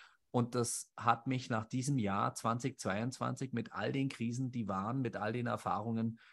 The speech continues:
hab ich gesagt, "Also entweder kann jetzt einfach mal Sport sein oder eben nicht." Vergleich, schnöder Vergleich von mir. München hat groß gefeiert, da war doch eine,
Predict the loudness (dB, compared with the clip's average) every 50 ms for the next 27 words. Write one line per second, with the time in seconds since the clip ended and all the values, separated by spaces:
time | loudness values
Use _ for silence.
0 | -14 _ -4 0 0 0 2 2 0 0 -2 -6 -16 -16 -16 _ _ _ _ _
1 | _ -4 -2 0 0 0 0 0 -2 -2 0 0 0 2 4 4 6 4 4 2
2 | -2 -10 -16 _ -4 -2 0 0 0 -2 -4 -4 -4 -4 -2 -2 -2 0 0 0
3 | 0 -2 -4 -4 -2 0 0 0 -2 -2 -2 -2 -2 0 -2 -4 -6 -8 -10 _
4 | _ _ _ _ _ _ _ _ _ _ _ _ _ _ _ _ _ 2 2 4
5 | 4 4 2 2 4 4 4 6 4 4 2 0 -6 -12 -18 -20 -20 -20 _ _
6 | _ _ _ _ _ _ _ _ _ _ _ -6 0 0 2 4 4 6 6 6
7 | 4 2 -2 -8 -16 -20 _ _ -10 -4 2 6 8 10 10 10 8 6 4 2
8 | 2 2 0 0 0 -2 -2 -2 0 0 0 -2 -4 -6 -10 _ _ _ _ _
9 | _ _ _ _ _ 4 6 6 6 6 6 4 2 2 2 2 0 -2 -6 -4
10 | 0 0 2 2 0 -2 -8 -20 _ -10 -4 0 0 2 0 0 0 0 0 0
11 | 0 0 0 2 2 2 0 -2 -4 -8 -6 -2 0 2 2 2 2 0 0 -2
12 | -2 -2 0 0 0 -2 -4 -6